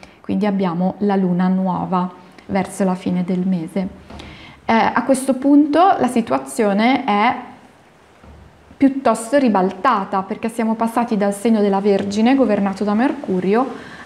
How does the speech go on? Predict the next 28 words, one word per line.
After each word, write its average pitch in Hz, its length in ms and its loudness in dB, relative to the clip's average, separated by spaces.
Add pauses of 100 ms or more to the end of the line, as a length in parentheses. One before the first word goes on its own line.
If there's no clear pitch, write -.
a 247 380 2
una 226 180 0
presenza 233 640 -2
di 233 140 -2
tanti 208 320 -2
pianeti 240 480 2
in 233 100 6
Bilancia, 196 560 0
che 247 120 -2
invece 240 560 0
è 214 80 -2
un 214 140 -2
segno 196 340 -2
governato 214 480 -2
da 208 120 0
Venere, 196 600 -2 (160)
dove 220 280 4
c'è 214 260 0
Venere 196 320 2
stessa. 185 680 -6 (580)
Dunque 226 320 2
Mercurio 254 640 2
qui 240 380 0
perde 220 400 2
un 214 100 2
pochettino 208 960 -2 (220)
di 220 320 2
intensità 214 1000 0